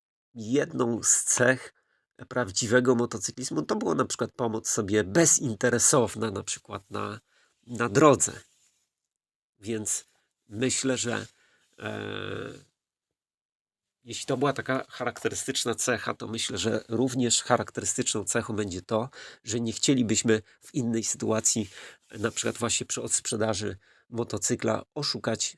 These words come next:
drugiego motocyklistę. I to nieważne, czy to będzie ktoś świeży, kto dopiero chce jakby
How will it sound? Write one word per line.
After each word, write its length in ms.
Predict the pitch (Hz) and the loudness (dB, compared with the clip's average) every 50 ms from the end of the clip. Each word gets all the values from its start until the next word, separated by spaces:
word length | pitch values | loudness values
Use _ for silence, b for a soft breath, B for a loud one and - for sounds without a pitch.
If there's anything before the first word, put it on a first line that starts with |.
| _ - | _ -12
drugiego 520 | 131 107 131 165 147 123 165 156 127 139 123 | -4 2 4 4 6 8 6 6 6 4 0
motocyklistę. 800 | 113 117 - - 117 - - 131 - - 113 107 - - 123 - | 0 -2 -2 -2 -2 -2 -2 -4 -4 -6 -4 -4 -2 0 0 -2
I 100 | 120 - | 0 0
to 120 | - 208 | 0 0
nieważne, 640 | 214 240 247 247 - 240 214 180 143 - 117 101 92 | 2 0 0 2 4 4 4 4 4 2 0 -4 -4
czy 120 | - - - | -4 -6 -6
to 100 | 113 104 | -6 -4
będzie 400 | 104 107 98 92 92 101 98 98 b b b b _ | -4 -4 -4 -4 -6 -6 -6 -8 b b b b _
ktoś 420 | - - - 117 101 - - - _ _ _ _ _ | -14 -10 -8 -6 -6 -6 -8 -10 _ _ _ _ _
świeży, 720 | - - - - 117 123 135 135 135 131 120 120 113 104 - b b b | -2 0 0 2 4 6 6 6 4 2 2 0 -2 -2 -4 b b b
kto 160 | _ - 127 110 | _ -6 -6 -4
dopiero 340 | 107 101 - 117 110 110 | -4 -2 -2 -2 -2 -2
chce 400 | - - - - 107 101 98 101 - - | 0 -2 -2 0 0 -2 -4 -6 -8 -8
jakby 440 | 104 101 95 90 90 104 104 95 | -8 -8 -6 -4 -4 -4 -4 -4